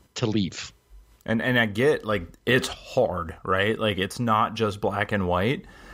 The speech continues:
Speaker 1: Nope.
Speaker 2: But that's, like, that's not acceptable. There has to be a consequence for that behavior. And if there's no consequence, then there's no change.
Speaker 1: No, and it's gonna keep happening. And I
Speaker 2: Mm-hmm.
Speaker 1: get it.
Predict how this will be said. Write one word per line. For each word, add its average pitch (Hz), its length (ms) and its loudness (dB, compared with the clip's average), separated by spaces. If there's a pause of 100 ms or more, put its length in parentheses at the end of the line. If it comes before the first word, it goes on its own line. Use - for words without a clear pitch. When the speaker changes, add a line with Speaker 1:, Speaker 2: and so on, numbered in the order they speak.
(120)
Speaker 1:
Nope. 110 220 2
Speaker 2:
But 107 280 2 (120)
that's, 117 420 0
like, 117 360 0
that's 107 240 0
not 107 380 2
acceptable. 98 600 -2
There 98 140 2
has 113 500 -2
to 123 100 0
be 101 440 2
a 98 80 0
consequence - 720 0
for - 140 -2
that - 220 0
behavior. 92 600 0 (260)
And 104 120 0
if 101 80 -2
there's 107 200 0
no 107 280 2
consequence, 113 880 0 (240)
then 104 340 0
there's 104 240 0
no 98 180 0
change. 82 460 -2 (560)
Speaker 1:
No, 175 200 -2
and 139 100 2
it's 139 140 -2
gonna 139 180 2
keep - 240 -2
happening. 139 520 0
And 139 100 0
I 165 120 2
Speaker 2:
Mm-hmm. - 80 0
Speaker 1:
get 123 160 2
it. 95 100 -8